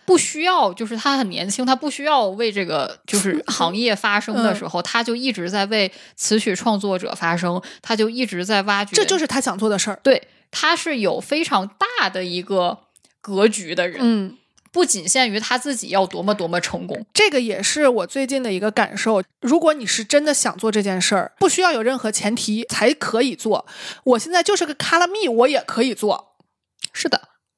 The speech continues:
Speaker 2: 直到我最后变成了那个大腿，或者我变不成那个大腿，我依然可以做。
Speaker 1: 对，所以我，我总结了一下，就是经过他的经历，加上我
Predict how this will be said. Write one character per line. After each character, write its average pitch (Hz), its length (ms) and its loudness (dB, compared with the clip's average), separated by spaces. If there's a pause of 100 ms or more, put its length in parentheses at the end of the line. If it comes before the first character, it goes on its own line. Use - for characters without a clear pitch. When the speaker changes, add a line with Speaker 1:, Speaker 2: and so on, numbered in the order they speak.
(160)
Speaker 2:
直 277 160 4
到 339 180 2
我 214 260 2
最 320 220 0
后 285 160 4
变 262 300 0
成 220 180 -6
了 226 120 0
那 233 80 -2
个 226 100 -4
大 226 180 2
腿， 226 160 -6
或 214 240 2
者 320 80 0
我 240 160 2
变 415 360 2
不 233 80 -2
成 - 180 -4
那 190 80 -6
个 196 80 -2
大 202 180 2
腿， 208 200 -6
我 208 160 2
依 370 220 -2
然 277 200 4
可 190 180 -2
以 - 120 -6
做。 - 240 -8 (360)
Speaker 1:
对， 254 240 2
所 233 220 -2
以 262 60 2
我， 190 440 -2
我 202 160 0
总 190 220 -4
结 170 220 -2
了 208 100 4
一 190 100 0
下， 180 160 -4
就 185 120 -4
是 185 40 -4
经 233 160 -4
过 233 140 0
他 233 160 0
的 233 100 0
经 202 160 -4
历， 196 80 0
加 202 220 0
上 196 280 -2
我 - 280 -4